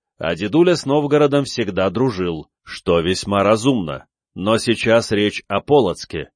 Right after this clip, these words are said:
В общем, сбежавший Святослав не придумал ничего лучшего, чем окончательно лечь под литовцев. Оказывается, войска вождя Мингайла в поход не ходили,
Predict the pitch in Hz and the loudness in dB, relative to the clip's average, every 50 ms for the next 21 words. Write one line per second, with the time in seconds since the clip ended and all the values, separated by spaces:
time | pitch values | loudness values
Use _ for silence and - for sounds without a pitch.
0 | _ _ _ _ _ _ _ _ _ _ _ _ - 82 110 160 180 - - 202 | _ _ _ _ _ _ _ _ _ _ _ _ -4 0 2 2 2 2 2 0
1 | 170 139 107 117 143 123 117 147 139 - - 131 113 - 120 117 - 117 113 104 | 0 0 0 0 0 2 4 4 2 2 0 -2 -4 -2 -4 -2 0 2 0 0
2 | - 139 143 135 117 - 113 113 107 107 110 113 107 117 110 110 104 101 101 101 | 2 0 0 0 0 -2 -4 -4 -2 0 0 0 2 2 2 2 2 0 0 -2
3 | 95 - 98 92 95 123 156 151 - - 147 135 131 127 120 - - _ _ _ | -4 -4 -2 0 0 0 0 -2 -4 -4 -2 2 2 2 2 0 -4 _ _ _
4 | _ - 156 151 139 127 - 127 110 107 98 - 147 156 147 - 151 139 127 120 | _ -4 0 0 0 0 2 0 0 0 0 -2 -2 -2 0 0 0 0 0 0
5 | 113 104 104 107 95 - - - 101 80 92 101 104 - 98 82 76 - - - | 0 0 0 0 -2 -2 -2 -2 -2 0 0 -2 0 0 -2 -4 -4 -6 -10 -14
6 | 80 - - - _ _ _ _ _ _ _ _ _ _ _ _ _ - 87 - | -14 -14 -14 -18 _ _ _ _ _ _ _ _ _ _ _ _ _ -4 -4 0
7 | - 120 123 107 117 113 120 117 110 - 120 107 113 113 104 - - 127 117 110 | 2 2 2 2 2 2 2 2 2 0 0 2 2 2 2 0 0 0 2 2
8 | 113 - - 107 98 113 107 104 85 98 107 101 101 98 95 95 90 113 120 120 | 2 0 -4 -4 -2 0 0 0 0 -2 -2 0 -2 -2 -4 -2 -2 0 2 2
9 | 117 113 110 - - 113 101 - - 113 104 - 98 101 - 117 120 127 127 139 | 2 0 0 -2 -4 -4 -4 -2 -2 -2 -2 -2 -4 -6 -2 -2 0 0 0 0
10 | 110 80 73 69 - | -2 -2 -4 -8 -10